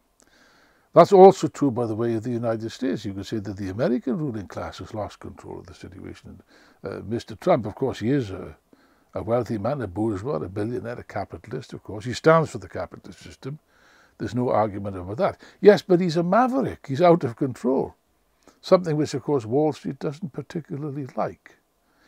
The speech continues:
Now, in Britain, this is something new, you see. You take the Conservative Party, Uh, for a whole period, the Conservative Party traditionally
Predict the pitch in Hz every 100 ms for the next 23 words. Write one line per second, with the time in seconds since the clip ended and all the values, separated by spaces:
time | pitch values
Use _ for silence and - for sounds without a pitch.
0 | - - - 175 170 240 220 202 190 165
1 | 202 220 - 247 196 190 180 196 185 95
2 | 85 - 107 143 - - _ - 147 196
3 | 156 151 147 - 175 156 104 - - -
4 | 113 131 - - _ _ _ _ _ _
5 | _ _ _ - - - - - _ 127
6 | 135 - 156 151 262 240 - 247 220 156
7 | 90 104 - 127 220 254 214 - 147 127
8 | - 113 185 - 202 127 - - 87